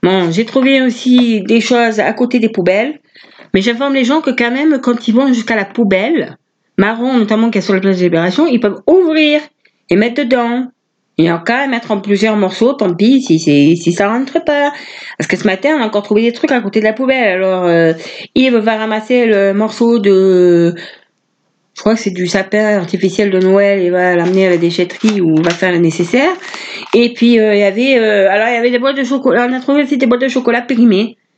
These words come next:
depuis, euh, avril deux mille vingt, mais bon, euh, c'était là, dans un sac à côté de la poubelle, donc, euh, voilà.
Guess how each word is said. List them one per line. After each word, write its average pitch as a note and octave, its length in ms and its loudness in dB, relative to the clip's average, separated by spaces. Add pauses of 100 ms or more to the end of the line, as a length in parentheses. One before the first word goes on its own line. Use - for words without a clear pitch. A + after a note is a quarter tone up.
(540)
depuis, G#3 380 2
euh, F#3 300 2
avril A3 640 0
deux A3 60 -2
mille G#3 200 -2
vingt, C4 280 -2
mais B3 120 2
bon, F3+ 280 0
euh, D#3+ 140 0
c'était A3 320 0
là, F3+ 240 0
dans F#3 180 -6
un F3 60 -2
sac F#3+ 220 -4
à F#3+ 100 -2
côté F#3 160 -4
de F3 40 4
la E3+ 60 0
poubelle, E3 480 -2
donc, E3 240 -6
euh, E3 60 2
voilà. C#3+ 320 0